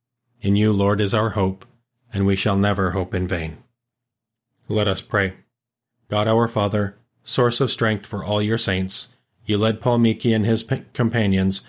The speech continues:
through the suffering of the cross to the joy of eternal life. May their prayers give us the courage to be loyal unto death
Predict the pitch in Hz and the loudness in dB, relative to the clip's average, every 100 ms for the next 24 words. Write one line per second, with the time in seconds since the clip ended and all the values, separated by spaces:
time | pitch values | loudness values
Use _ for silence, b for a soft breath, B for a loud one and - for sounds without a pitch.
0 | B _ - 110 110 107 117 107 117 117 | B _ -2 0 2 0 -2 0 2 2
1 | 120 123 - 101 92 - - _ - 107 | 2 -2 0 -2 0 -4 -14 _ -6 -4
2 | 98 87 101 101 101 101 101 98 98 90 | -4 -4 0 0 0 -2 0 0 0 -2
3 | 82 - - _ _ _ _ _ _ _ | -4 -8 -20 _ _ _ _ _ _ _
4 | - 104 110 113 117 104 101 - 101 104 | -4 0 0 0 0 0 -2 -4 -2 -2
5 | - 110 - 110 95 90 - 104 98 95 | -2 -8 -2 -2 0 -4 -10 -4 0 2
6 | 104 104 107 104 117 98 95 87 | 2 2 2 0 -2 -2 -4 -4